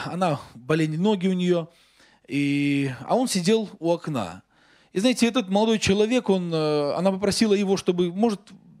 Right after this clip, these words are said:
«Уступите мне место». И он, знаете, таким голосом на нее серьезным: «Слушайте, я инвалид», говорит, «вы кому говорите? Вы мне должны еще место уступать».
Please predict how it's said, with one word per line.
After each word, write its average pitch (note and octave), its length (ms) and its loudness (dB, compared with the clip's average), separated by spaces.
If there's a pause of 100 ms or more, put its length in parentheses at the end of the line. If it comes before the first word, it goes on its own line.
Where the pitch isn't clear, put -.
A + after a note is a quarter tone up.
(120)
«Уступите B3 480 2
мне G3+ 160 0
место». D#3+ 540 -2 (800)
И C3+ 60 2
он, F#3 140 4
знаете, F#3 320 2
таким F#3 420 0
голосом F#3+ 500 2
на F#3 60 2
нее F#3+ 240 2
серьезным: F#3+ 580 2
«Слушайте, F3 360 -2
я F#3+ 380 2
инвалид», B3 560 2
говорит, G3 520 2
«вы F#3 140 0
кому A#3 300 2
говорите? G#3+ 760 2 (540)
Вы B3 220 4
мне D4 160 2
должны B3 240 2
еще A#3+ 200 2
место A3+ 360 0
уступать». F3+ 760 -2